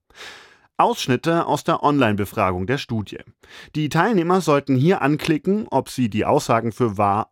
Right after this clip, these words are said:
oder für fake halten, sagt Friedrich Götz, Assistenzprofessor für Psychologie an der University of British Columbia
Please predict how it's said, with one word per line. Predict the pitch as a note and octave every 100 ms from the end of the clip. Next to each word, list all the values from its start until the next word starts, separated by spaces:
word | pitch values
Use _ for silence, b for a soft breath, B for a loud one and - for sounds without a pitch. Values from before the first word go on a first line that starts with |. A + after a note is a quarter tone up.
| -
oder | C3+ G#2 F#2
für | - B2+
fake | - G2 -
halten, | E2+ E2 D#2 - _
sagt | - E2 -
Friedrich | C3+ C3 A2+ -
Götz, | D#3+ - - B B
Assistenzprofessor | B2+ D3 C3+ F3 E3+ - B2+ C3 B2+ B2+
für | - A#2+
Psychologie | - D3+ C3+ A#2+ G#2+ D3+
an | A2+ A2+
der | G#2+
University | G#2+ C#3 A#2+ A2+ A2 A2+ B2
of | G2+ B2
British | - G#2 G#2 -
Columbia | D#3 D#3 D#3 C3 A#2+ A2+